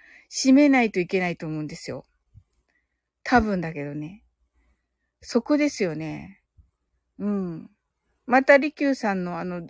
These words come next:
お時間のある時に聞いてみよう。そう、ちょっとそこね、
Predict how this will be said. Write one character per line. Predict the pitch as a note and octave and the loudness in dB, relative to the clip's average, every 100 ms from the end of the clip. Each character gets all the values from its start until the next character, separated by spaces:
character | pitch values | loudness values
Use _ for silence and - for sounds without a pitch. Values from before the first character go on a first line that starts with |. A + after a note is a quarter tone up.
| - | 4
お | A3 | 4
時 | B3 | 4
間 | C#4 D4+ A#3 | 2 4 4
の | F3 | 0
あ | |
る | E3+ | -4
時 | E3+ F3 F#3 | -6 -10 -10
に | D#3+ | -12
聞 | - | -12
い | F3 | -12
て | F3 | -8
み | F3 | -6
よ | E3+ D#3+ _ _ _ _ _ _ _ _ _ _ _ _ _ _ _ _ _ | -8 -8 _ _ _ _ _ _ _ _ _ _ _ _ _ _ _ _ _
う。 | - - - - | -20 -20 -20 2
そ | - B3 | 8 8
う、 | |
ち | - | 6
ょ | E4+ | 0
っ | |
と | C4 A#3 | 2 2
そ | D4+ | 0
こ | E4 | 2
ね、 | D#4 D4 D4 | 4 4 4